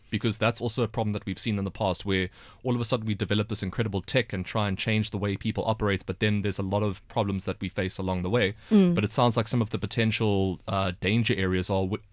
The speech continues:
Speaker 1: already being addressed in line with the progression of the tech.
Speaker 2: Yes, and it's kinda like an, um, new area that we do not have any predecessors to learn from. We do not have
Speaker 1: Except the
Speaker 2: some
Speaker 1: Jetsons.
Speaker 2: ex-, <laughs> examples to,
Speaker 1: <laughs>
Speaker 2: to draw from.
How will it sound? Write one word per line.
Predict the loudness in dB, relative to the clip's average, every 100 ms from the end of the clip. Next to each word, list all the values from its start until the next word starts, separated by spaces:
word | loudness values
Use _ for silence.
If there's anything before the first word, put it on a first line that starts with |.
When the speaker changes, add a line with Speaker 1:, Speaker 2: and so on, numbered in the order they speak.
| -2
Speaker 1:
already | 2 2 2
being | 2 2 2
addressed | 0 0 0 -2 0
in | 2
line | 2 2 2 0
with | -4
the | -6
progression | -6 -2 -2 0 -2
of | -4 -6
the |
tech. | -6 -6 -4 0
Speaker 2:
Yes, | 4 6 4 2
and | 2 2
it's | 2 -2 -4
kinda | 0 2 4
like | 4 2 4
an, | 4 4 -2 -10 -12 -14 0
um, | 6 8 10 10 12
new | 12 12 10
area | 8 6 6 6
that | 6 4
we | 2
do | 4
not | 6 6
have | 6 4
any | 6 4
predecessors | 2 2 2 4 2 2 2 2 0
to | 2 2
learn | 6 6 8 6
from. | 4 4 6
We | 4
do | 4 2
not | 0
have | 2 6 8 8 8
Speaker 1:
Except | 6
the | 6
Speaker 2:
some | 2 -4
Speaker 1:
Jetsons. | -2 6 6 10 8 12
Speaker 2:
ex-, | 12 12
<laughs> | 12 12
examples | 12 12 12 12 10 10 10 8
to, | 8 8 6 2
Speaker 1:
<laughs> | -2 4
Speaker 2:
to | 4
draw | 6 6 4
from. | 6 6 6